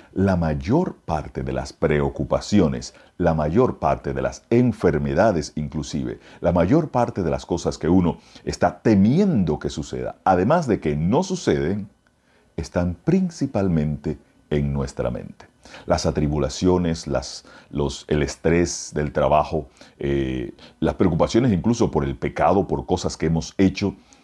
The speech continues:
eh, por secretos que tenemos, por cosas que no queremos que se descubran de nosotros. Hay tantas y tantas y tantas situaciones. Sin embargo,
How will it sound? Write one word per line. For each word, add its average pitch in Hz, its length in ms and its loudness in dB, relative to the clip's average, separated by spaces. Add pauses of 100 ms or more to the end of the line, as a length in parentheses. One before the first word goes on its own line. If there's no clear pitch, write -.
(200)
eh, 67 360 0
por 87 180 2
secretos 80 480 0
que 78 80 -4
tenemos, 82 520 0
por 71 160 -4
cosas - 280 -6
que 71 100 -2
no 71 160 -2
queremos 82 460 0
que - 80 -6
se 76 120 -4
descubran 71 440 -2
de 71 80 -2
nosotros. 82 440 -4
Hay 117 140 -2 (400)
tantas 190 640 0
y 107 100 0
tantas 143 580 -2
y 82 100 -2
tantas 107 420 0
situaciones. 80 640 -2 (160)
Sin 156 180 2
embargo, 71 440 0